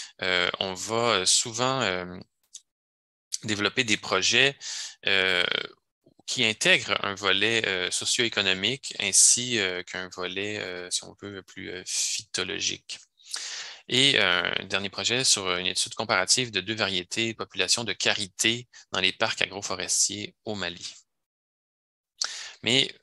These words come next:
euh, évidemment, l'agroforesterie est un domaine très vaste, un domaine interdisciplinaire. Il y a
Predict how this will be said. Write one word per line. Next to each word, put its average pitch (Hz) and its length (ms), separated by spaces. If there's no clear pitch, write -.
euh, 87 320
évidemment, 117 480
l'agroforesterie 113 720
est 180 140
un 101 100
domaine 110 320
très 123 220
vaste, 127 340
un 95 60
domaine 95 180
interdisciplinaire. 104 920
Il 107 80
y 101 40
a 98 60